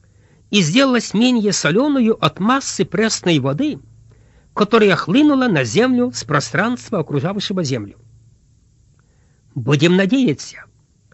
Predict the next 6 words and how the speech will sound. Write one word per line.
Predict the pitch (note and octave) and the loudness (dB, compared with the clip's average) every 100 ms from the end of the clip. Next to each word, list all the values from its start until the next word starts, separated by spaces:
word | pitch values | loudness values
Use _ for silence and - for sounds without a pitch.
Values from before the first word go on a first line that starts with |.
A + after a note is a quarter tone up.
| _ _ | _ _
что | - - F3+ | -12 -4 -2
беспристрастные | F3 G3 - F3+ - G#3 B3+ B3 - A3+ | 0 -2 -2 -2 -2 -2 -2 -4 -2 0
учёные | G3+ D#3 - C#4 C#4+ D#3 A#2+ - | 0 -2 -4 -2 -2 -2 -6 -14
со | - - D3 | -16 -4 -2
временем | B2 B2+ D#3 A#3 C#4 C#4 _ _ _ _ _ | 0 0 0 -2 -4 -6 _ _ _ _ _
найдут | D3+ F3 D#3+ C#3+ D4+ E4+ | 0 2 2 2 2 2